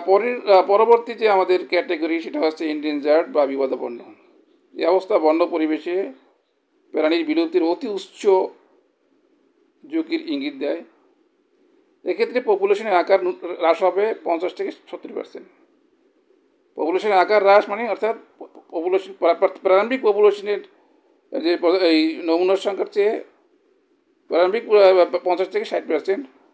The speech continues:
সদস্য বিদ্যমান থাকবে। ভৌগোলিক বিস্তৃতির পরিসর, ট্যাক্সনের প্রাপ্যতার পরিসীমা এক্ষেত্রে একটু বেশি, পাঁচ হাজার বর্গ কিলোমিটারের কম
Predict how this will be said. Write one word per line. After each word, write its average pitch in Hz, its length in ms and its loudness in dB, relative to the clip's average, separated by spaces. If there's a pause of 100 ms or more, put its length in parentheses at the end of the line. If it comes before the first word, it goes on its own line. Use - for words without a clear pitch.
(200)
সদস্য 156 320 0
বিদ্যমান 151 400 -4
থাকবে। 170 360 -6 (540)
ভৌগোলিক 226 440 -2
বিস্তৃতির 226 600 -12
পরিসর, 185 380 -2 (340)
ট্যাক্সনের 170 460 -2
প্রাপ্যতার 156 500 -2
পরিসীমা 185 640 -6 (1040)
এক্ষেত্রে 220 360 -2
একটু 214 160 -8
বেশি, 196 380 0 (1600)
পাঁচ 165 140 4
হাজার 196 200 4
বর্গ 180 240 4
কিলোমিটারের 170 520 0
কম 190 400 0